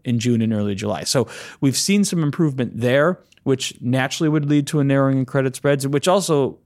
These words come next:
whether this is causal or just indicative of it, we've also seen demand side technicals improving here in the past couple weeks.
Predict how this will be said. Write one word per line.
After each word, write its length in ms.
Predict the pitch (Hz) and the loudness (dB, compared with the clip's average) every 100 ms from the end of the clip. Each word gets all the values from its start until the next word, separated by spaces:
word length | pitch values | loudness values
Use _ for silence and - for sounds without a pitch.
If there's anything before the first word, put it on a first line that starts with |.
| _ | _
whether 300 | 160 147 143 | 0 2 0
this 180 | 135 | 0
is 100 | 123 | -2
causal 420 | - 170 160 156 156 | -2 0 2 2 2
or 260 | 139 123 | 4 2
just 240 | 113 131 127 | 0 -4 -2
indicative 440 | 117 147 147 131 | -2 0 0 0
of 120 | 123 | 0
it, 40 | 127 | 0
we've 140 | 120 | 0
also 240 | 147 - | 0 -2
seen 200 | 147 139 | -4 -2
demand 380 | 123 117 131 151 | 0 0 0 -2
side 280 | - 120 113 | -2 -4 -4
technicals 520 | 123 113 110 117 107 | -6 -6 -4 -2 -2
improving 460 | 110 104 147 131 110 | -2 0 0 2 0
here 160 | 110 | -2
in 80 | 107 | -2
the 60 | 104 | -4
past 240 | 110 107 | -6 -6
couple 240 | 113 107 98 | -8 -8 -8
weeks. 380 | 90 - - | -8 -14 -20